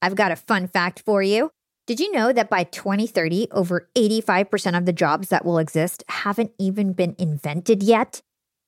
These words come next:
And that's why we need to acquire new skills and stay relevant and adaptable.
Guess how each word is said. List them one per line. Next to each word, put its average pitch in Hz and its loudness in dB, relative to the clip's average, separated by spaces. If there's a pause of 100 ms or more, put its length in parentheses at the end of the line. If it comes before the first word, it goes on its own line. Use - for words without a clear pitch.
(140)
And 214 -2
that's 330 0
why 415 4
we 370 2
need 302 -2
to 320 4
acquire 269 2
new 254 0
skills 247 0
and 202 -2
stay 240 2
relevant 202 -2
and 196 -2
adaptable. 220 0